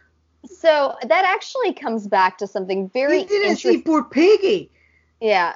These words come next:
Speaker 1: well, that, that comes, <laughs> poor Piggy.
Speaker 2: That
Speaker 1: That, that
Speaker 2: upset
Speaker 1: comes
Speaker 2: me.
Speaker 1: back to a very interesting, um, psychological reaction that everybody seemed to have to the Cyranoid. And so the, the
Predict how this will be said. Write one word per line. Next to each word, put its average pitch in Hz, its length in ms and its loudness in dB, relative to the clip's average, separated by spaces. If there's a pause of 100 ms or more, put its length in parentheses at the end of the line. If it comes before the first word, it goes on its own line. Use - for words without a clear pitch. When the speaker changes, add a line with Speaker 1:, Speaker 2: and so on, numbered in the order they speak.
Speaker 1:
well, 233 200 -4
that, 339 280 -2
that 349 240 0
comes, 415 460 -4 (240)
<laughs> - 300 -16
poor - 180 -12
Piggy. - 420 -14
Speaker 2:
That 622 240 -4
Speaker 1:
That, 554 220 0
that 294 220 4
Speaker 2:
upset 359 260 4
Speaker 1:
comes 392 220 -2
Speaker 2:
me. - 40 -20
Speaker 1:
back 302 200 -2
to 349 100 -4
a 277 100 2
very 277 540 0
interesting, 220 1200 -4 (300)
um, 165 720 -2 (560)
psychological 208 960 0
reaction 185 840 -4
that - 220 -2
everybody 277 560 0
seemed 214 340 -4
to 202 120 0
have 170 500 0
to - 80 -14
the 180 100 -4
Cyranoid. 160 680 -4 (720)
And 262 280 2
so 262 540 2
the, 269 280 4
the 262 220 -2